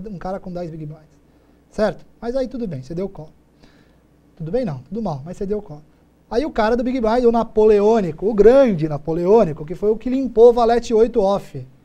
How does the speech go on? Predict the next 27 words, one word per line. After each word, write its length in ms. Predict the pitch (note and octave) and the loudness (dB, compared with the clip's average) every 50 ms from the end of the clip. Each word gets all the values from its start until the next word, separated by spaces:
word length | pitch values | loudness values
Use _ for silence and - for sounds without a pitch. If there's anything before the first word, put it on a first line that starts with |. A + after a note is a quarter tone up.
| _ _ _ _ | _ _ _ _
na 120 | - E3 E3+ | -12 -10 -8
mão 160 | F3 F#3 F#3+ | -6 -6 -6
anterior, 460 | F#3+ F3+ F#3+ F#3+ F#3+ F#3 F#3+ G#3 G#3+ | -4 -4 -4 -2 -2 0 0 0 0
o 60 | A3+ | 0
T 240 | A3 A#3 A#3+ G#3+ F3+ | 2 4 4 4 4
G 220 | C#3+ D#3+ G3 A3 A3 | 2 0 0 0 0
com 320 | - C4+ C4+ C4+ A#3+ - - _ _ _ _ _ _ _ _ _ _ _ _ _ _ _ _ _ _ _ _ _ _ _ _ _ | -2 -6 -8 -8 -8 -10 -14 _ _ _ _ _ _ _ _ _ _ _ _ _ _ _ _ _ _ _ _ _ _ _ _ _
três 360 | - A#3 A#3+ A#3+ C4 A#3 F3+ D#3 | 2 6 6 6 6 4 0 -4
big 200 | F3 F3 E3 E3 | -6 -8 -8 -8
blinds, 300 | D#3+ D#3 D3 D3 D3 - | -8 -8 -10 -10 -6 -4
sei 80 | G#3+ | -4
lá 80 | A3 - | -4 -4
<laughs> 40 | - | -6
quantos 180 | - - - | -10 -14 -8
big 180 | A3 A3 F#3+ G3+ | -8 -6 -4 -2
blinds 240 | F3+ G3 G3 F#3+ F#3 | -2 -2 -2 -2 -4
o 480 | F#3 F3 E3+ F3 F3 F3 F3 E3+ E3+ | -6 -8 -10 -14 -12 -12 -12 -12 -8
Loki 320 | E3 F3+ F#3+ F3+ F#3+ F#3+ D#3+ | -6 -6 -6 -6 -8 -10 -14
tinha. 320 | - - D#3+ D3+ C3 - _ _ _ _ _ _ _ _ _ _ _ _ _ _ _ _ | -14 -12 -12 -12 -12 -14 _ _ _ _ _ _ _ _ _ _ _ _ _ _ _ _
Aí 160 | - A3+ C4 | -4 -4 -2
bateu 320 | C4+ C#4 B3+ - C#4 D#4 C#4 | -2 -2 -2 -2 0 0 2
o 20 | |
rei. 300 | G3 F#3 E3+ C#3+ B2+ - - _ _ _ _ _ _ _ _ _ _ _ _ _ _ _ _ _ _ _ | 2 0 0 -2 -6 -10 -16 _ _ _ _ _ _ _ _ _ _ _ _ _ _ _ _ _ _ _
Rei, 360 | - - E3 F#3 G#3+ C4 A#3+ | -8 -6 -2 -2 0 -2 -2
cinco 400 | - - - G3+ G#3+ A#3 A3+ B3 | -6 -6 -4 -4 -2 -2 -4 -4
e 20 | |
valete. 480 | A#3 B3 G#3+ D#3+ C#3+ C3+ - - - | -4 -4 -4 -4 -6 -8 -12 -18 -20